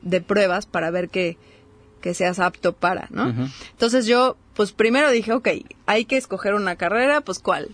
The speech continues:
Speaker 1: La difícil, medicina, órale, medicina. ¿Por qué? Porque está difícil entrar, así fue.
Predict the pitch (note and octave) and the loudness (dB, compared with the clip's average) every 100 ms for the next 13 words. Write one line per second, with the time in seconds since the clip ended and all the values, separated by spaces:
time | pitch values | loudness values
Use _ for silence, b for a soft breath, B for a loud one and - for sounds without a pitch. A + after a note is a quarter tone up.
0 | - F#3+ F#3+ F#3 G3 F3 E3+ F#3 F3+ G3 | -4 0 0 -2 -6 -6 -6 -6 -4 -4
1 | E3 G3 G3 F3+ F#3+ F#3+ - G3 - - | -2 -2 -2 -4 -6 -4 -2 -4 -4 -8
2 | F3 F3+ B3+ A#3 - A3+ A3 G#3 A3 F#3+ | -6 0 0 -2 -2 0 0 0 -2 -2
3 | D#3+ - C#3+ - F#3 G3 A#3 - | -4 -6 -8 -6 -4 -4 -4 -8